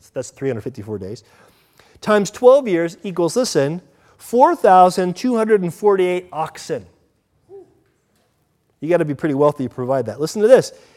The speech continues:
Six sheep, right? You do the math again, right? Six sheep, that comes out to, in twelve years,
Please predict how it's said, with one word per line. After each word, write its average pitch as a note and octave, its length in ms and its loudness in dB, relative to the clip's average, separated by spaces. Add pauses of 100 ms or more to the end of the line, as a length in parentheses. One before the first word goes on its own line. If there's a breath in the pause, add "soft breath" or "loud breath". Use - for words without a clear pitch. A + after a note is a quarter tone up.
(360 soft breath)
Six - 320 0
sheep, C4 340 0
right? F#3 240 2
You F3 80 -4
do F#3 80 0
the F#3 80 6
math F#3+ 240 0
again, G3+ 380 0
right? D#3 320 -2
Six F#3+ 240 -2
sheep, B3 260 -6
that A3 160 0
comes G3+ 200 -2
out F3+ 200 0
to, E3+ 260 0
in D3 160 -8
twelve D#3 300 -2
years, D#3+ 520 -4